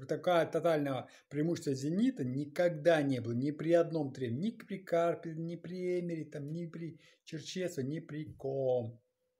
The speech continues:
Вот. А так, так, матч в одни ворота, ребят. И,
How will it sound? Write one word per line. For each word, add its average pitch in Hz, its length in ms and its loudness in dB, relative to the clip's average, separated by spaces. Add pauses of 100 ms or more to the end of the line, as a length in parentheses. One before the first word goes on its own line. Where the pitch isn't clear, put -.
(300)
Вот. 110 300 -6 (800)
А 131 80 -14
так, 247 400 4 (340)
так, 117 320 -6
матч 190 380 -6 (560)
в 139 40 -12
одни 135 200 -4
ворота, 123 400 0
ребят. 110 340 -10 (640)
И, 131 100 -10